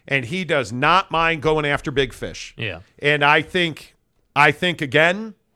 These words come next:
Speaker 1: it, it just is, it is, it is, expansion will never be over.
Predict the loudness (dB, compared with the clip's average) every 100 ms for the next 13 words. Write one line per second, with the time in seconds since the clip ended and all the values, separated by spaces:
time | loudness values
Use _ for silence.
0 | _ _ _ _ _ _ _ -4 0 0
1 | 0 -4 -2 -2 -2 -4 0 2 2 0
2 | -2 -6 -14 -6 0 2 0 -2 -10 -10
3 | -8 -8 -6 -4 -4 -2 -2 -2 0 0
4 | -2 -2 -4 -4 -10